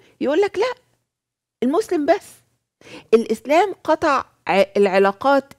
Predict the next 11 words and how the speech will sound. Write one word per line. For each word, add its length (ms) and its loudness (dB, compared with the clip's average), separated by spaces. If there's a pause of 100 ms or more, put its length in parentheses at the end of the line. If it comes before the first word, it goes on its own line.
ال-، 220 -4 (120)
ال-، 480 -2
ال-، 360 0 (120)
الأرحام 840 0 (380)
ببعضها، 640 0 (520)
الأم 540 4
والابن 760 0
وال-، 360 -2
وال-، 420 0
والأخ 580 0
والأخت. 360 -6